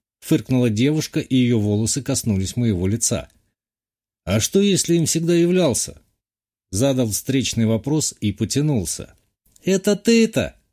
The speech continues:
хмыкнула девушка и, обойдя кресло, подошла к краю настила. «Искупаемся?» —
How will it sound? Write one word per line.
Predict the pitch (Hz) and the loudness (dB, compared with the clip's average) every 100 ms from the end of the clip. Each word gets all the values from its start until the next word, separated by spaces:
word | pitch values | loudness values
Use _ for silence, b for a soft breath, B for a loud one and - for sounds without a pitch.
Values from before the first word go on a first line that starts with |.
| _ _ _ | _ _ _
хмыкнула | - 120 120 110 113 113 | -2 0 0 0 0 0
девушка | 113 151 147 - 135 | 0 0 -2 -2 -2
и, | |
обойдя | 120 110 117 117 | 0 0 0 -2
кресло, | 113 123 139 - 139 | -2 -4 -4 -2 -4
подошла | 127 113 104 120 117 | -4 -4 -4 -4 -6
к | - | -6
краю | 120 107 101 101 | -2 0 0 0
настила. | 110 117 - 131 87 - _ _ _ _ _ | 0 -2 -2 -4 -4 -8 _ _ _ _ _
«Искупаемся?» — | - - 247 262 254 226 - | -4 0 2 4 4 2 -2